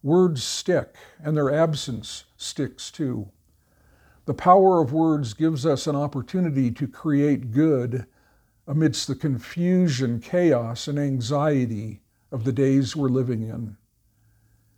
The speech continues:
Life and death are in the power of the tongue. Let's be generous in speaking words of life to those around us, beginning with those who are the closest.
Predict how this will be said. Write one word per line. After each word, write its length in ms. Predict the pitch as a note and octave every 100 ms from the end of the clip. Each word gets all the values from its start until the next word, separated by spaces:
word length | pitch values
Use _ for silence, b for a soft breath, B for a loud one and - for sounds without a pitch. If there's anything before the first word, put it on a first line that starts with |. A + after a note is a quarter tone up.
| _ -
Life 680 | C#3 C3 E3 F#3 F3+ - -
and 260 | E3+ E3+ D3
death 500 | D3+ B2+ - - -
are 240 | C3+ C3+
in 120 | C3
the 100 | A#2+
power 600 | - D3+ D3 D3+ D3+ C#3
of 140 | C3 C3
the 80 |
tongue. 580 | B2+ D3 B2+ A#2+ A2 A#2 - _ _ _ _ _ _ _ _ _ _
Let's 200 | C#3+ -
be 160 | - D#3+
generous 760 | A2 A2+ E3+ F3+ B2 F#2 - C#3+
in 140 | A#2+
speaking 640 | - - D3 D3 C#3 B2+
words 600 | C3 D#3+ E3+ E3+ E3+ C3
of 160 | D3+ C3
life 580 | C3 C3+ A2+ G2 - -
to 80 | C3+
those 420 | A#2 C#3 C#3+ B2+
around 460 | D#3 C3+ B2 B2 A2+
us, 460 | A2 - - - - b b b b b _
beginning 480 | C3+ C3+ D#3 D#3 D#3
with 200 | C#3+ -
those 680 | D3 C3 A#2 A2 G#2 - - _ _
who 200 | - C#3+ B2+
are 500 | B2 A#2 A2 G#2 - -
the 80 | A#2+
closest. 840 | - B2 G#2+ - G2+ - -